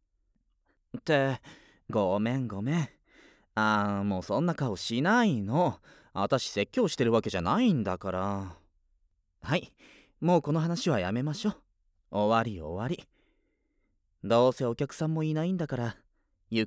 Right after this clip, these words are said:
くりお酒を楽しんでちょうだい。ん？何？ああ、そうね。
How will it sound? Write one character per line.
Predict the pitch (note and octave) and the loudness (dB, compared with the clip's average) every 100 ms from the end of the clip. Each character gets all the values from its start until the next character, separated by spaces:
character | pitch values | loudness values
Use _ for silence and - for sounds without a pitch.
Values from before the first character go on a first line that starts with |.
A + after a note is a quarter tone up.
| - | -2
く | - | -4
り | A#2 E2+ | -2 -2
お | E2 | -2
酒 | A#2 B2+ | 0 2
を | B2 | 2
楽 | A2+ A2 | 2 -2
し | B2+ D3+ | -2 -4
ん | B2 | -4
で | F2+ | -6
ち | F#2 | -8
ょ | |
う | F2+ | -6
だ | D#3 | -6
い。 | - _ _ _ _ _ _ _ _ _ _ _ _ _ _ _ _ _ - | -8 _ _ _ _ _ _ _ _ _ _ _ _ _ _ _ _ _ -6
ん？ | A#2+ G#3+ - _ _ _ _ _ | -2 -2 -6 _ _ _ _ _
何？ | F3 E3 A2 G2+ F#3 - _ _ _ _ _ _ _ _ _ _ _ _ _ _ _ _ | 0 0 0 -2 -4 -6 _ _ _ _ _ _ _ _ _ _ _ _ _ _ _ _
あ | D3 F3 F#3 D3 G#2+ | 0 2 2 2 0
あ、 | |
そ | - F3 | -2 -4
う | D3 | -2
ね。 | D3 D3 | -2 -2